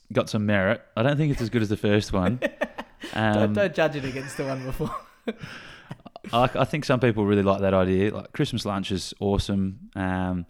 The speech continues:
Speaker 1: if you go to your, like, mum's side of the family and then your dad's side of the family, you really
Speaker 2: Yeah.
Speaker 1: fill up. Like, it's a really,
Speaker 2: Yeah.
Speaker 1: really big day of eating. But, um, I think you could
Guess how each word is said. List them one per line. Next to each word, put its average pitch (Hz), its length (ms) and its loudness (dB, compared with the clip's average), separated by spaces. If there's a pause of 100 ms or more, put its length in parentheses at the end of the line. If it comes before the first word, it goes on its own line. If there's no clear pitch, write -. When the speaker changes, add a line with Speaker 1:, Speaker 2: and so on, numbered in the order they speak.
(480)
Speaker 1:
if - 120 -8
you 101 80 -4
go 98 200 6 (560)
to - 160 -8
your, 92 160 -4
like, 92 120 -4
mum's 98 240 0
side 98 100 0
of 98 60 0
the 90 60 -4
family 95 400 0
and 90 80 -2
then 90 100 -2
your 85 60 -4
dad's 95 220 -4
side 90 120 -6
of 92 40 -4
the 90 80 -8
family, 90 320 -6
you 85 100 -6
really 95 160 -4
Speaker 2:
Yeah. 87 60 -6
Speaker 1:
fill 90 240 -6
up. 87 200 -4
Like, 90 160 -12
it's 92 140 -12
a 95 60 -8
really, 87 340 -6 (320)
Speaker 2:
Yeah. 127 100 -14
Speaker 1:
really 95 200 -2
big 85 180 -6
day 90 180 -2
of 87 80 -4
eating. 90 360 0
But, 90 220 -4
um, 90 340 -4 (480)
I 120 80 -12
think - 240 -4
you - 60 -6
could 90 180 -6